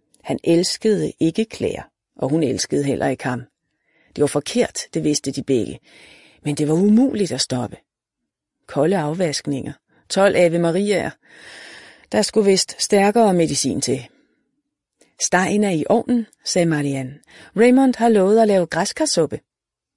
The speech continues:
Vinden ruskede bilen, da de kørte ind i et gardin af regn på hovedvejen fra Rabat.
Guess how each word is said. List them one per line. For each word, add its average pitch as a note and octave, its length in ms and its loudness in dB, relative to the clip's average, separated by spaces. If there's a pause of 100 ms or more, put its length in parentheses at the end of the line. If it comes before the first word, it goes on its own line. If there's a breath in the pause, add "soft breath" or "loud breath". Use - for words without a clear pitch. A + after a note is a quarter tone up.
(380)
Vinden E3 360 -2
ruskede E3 500 -4
bilen, F#3+ 380 -4
da E3+ 100 0
de D#3 80 -6
kørte D#3+ 320 0
ind - 240 -4
i D#3+ 80 -4
et D3+ 120 -10
gardin F3 420 -4
af D#3+ 140 -4
regn E3 300 -4
på D3+ 120 -6
hovedvejen D3+ 600 -2
fra C#3+ 220 -4
Rabat. C#3+ 500 -6